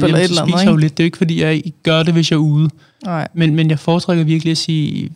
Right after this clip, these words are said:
Speaker 2: altså, hvis jeg bliver inviteret til et eller andet, øhm,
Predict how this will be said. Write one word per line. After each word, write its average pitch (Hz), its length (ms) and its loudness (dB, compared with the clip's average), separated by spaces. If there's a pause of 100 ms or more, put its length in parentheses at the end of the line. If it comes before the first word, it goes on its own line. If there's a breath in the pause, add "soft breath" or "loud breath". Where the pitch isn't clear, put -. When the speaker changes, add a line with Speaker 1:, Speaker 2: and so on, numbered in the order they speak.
Speaker 2:
altså, 160 180 -4
hvis 156 100 -2
jeg 160 60 -2
bliver 156 100 0
inviteret 175 380 -2
til 175 80 -4
et 147 100 -2
eller 143 40 0
andet, 135 180 -2 (540)
øhm, 143 360 -4